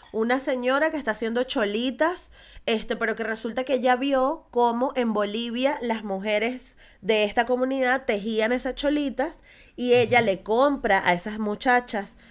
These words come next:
Speaker 1: sus cholitas y luego las vende en un mercado hipster en Miami.
Speaker 2: Ok, ok.
Speaker 1: Tú, ahí lo que correspondería es que las mujeres que están haciendo sus cholitas tengan su beneficio económico,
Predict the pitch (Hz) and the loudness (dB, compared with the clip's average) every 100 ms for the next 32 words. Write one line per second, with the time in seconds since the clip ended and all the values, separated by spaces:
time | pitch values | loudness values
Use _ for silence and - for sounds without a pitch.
0 | - - - 214 - 220 220 262 247 269 | -20 -16 -4 2 4 4 2 2 2 0
1 | 311 233 185 185 214 202 190 190 214 220 | 2 2 2 2 2 0 -2 -2 -2 0
2 | 214 214 226 214 240 247 262 - 302 285 | -2 4 8 8 6 2 -4 0 0 2
3 | 214 156 147 127 123 - _ - - _ | 2 2 0 -2 -10 -18 _ -20 -20 _
4 | _ - _ 117 - 101 101 107 - 107 | _ -20 _ -16 -14 -18 -20 -20 -20 -20
5 | - 98 98 - - _ _ _ _ _ | -18 -18 -18 -20 -20 _ _ _ _ _
6 | _ 311 302 320 359 - _ _ _ 220 | _ 0 0 0 -2 -6 _ _ _ 4
7 | 233 320 285 254 226 208 185 208 185 185 | 4 4 4 2 0 -2 -2 -4 0 0
8 | 214 247 254 233 - 214 180 175 185 165 | 2 2 2 0 -2 0 0 0 -2 -2
9 | 208 277 330 320 269 269 269 262 240 190 | 0 0 -2 -4 -2 -2 0 0 0 -4
10 | 139 - 202 202 254 247 262 220 180 180 | -8 -8 -8 -4 0 2 0 -2 -4 -4
11 | 190 170 175 233 254 277 277 277 262 254 | -4 -2 -2 0 2 2 0 -2 -2 0
12 | 247 226 196 185 202 | -2 -2 -4 -4 -6